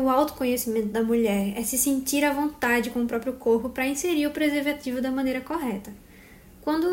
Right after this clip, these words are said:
as mulheres alcançam essa prática, a camisinha feminina pode ter boas vantagens. Primeiro porque ela protege tanto do contato do sêmen com o corpo feminino, quanto do contato das feridas na vulva ou no pênis com o corpo do parceiro.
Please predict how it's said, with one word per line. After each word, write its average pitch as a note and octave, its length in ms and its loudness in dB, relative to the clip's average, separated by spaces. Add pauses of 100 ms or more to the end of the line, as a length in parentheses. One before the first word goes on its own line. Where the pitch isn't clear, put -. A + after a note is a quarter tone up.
as F4 120 2
mulheres C#4+ 360 2
alcançam C4 440 0
essa B3+ 160 -4
prática, C4+ 600 -2
a C4+ 140 -6
camisinha D4+ 420 -2
feminina D4 560 0
pode D4 220 0
ter D4 200 -4
boas A3+ 400 4
vantagens. G#3+ 640 -6 (400)
Primeiro D#4 320 4
porque F#4 240 2
ela E4 140 2
protege C4+ 540 2
tanto F#4 260 0
do G4 100 4
contato E4+ 420 0
do B3 120 -2
sêmen B3 360 0
com B3 200 0
o A#3+ 40 0
corpo C4 200 2
feminino, C4+ 600 0 (220)
quanto C#4+ 240 0
do C#4+ 100 0
contato C#4+ 540 2
das C#4+ 180 0
feridas E4 480 2
na D4 140 2
vulva A#3+ 460 0
ou A3+ 100 4
no C#4 140 2
pênis A#3 440 4
com A3 220 0
o - 20 4
corpo A3 300 2
do A#3 80 4
parceiro. A3+ 480 -2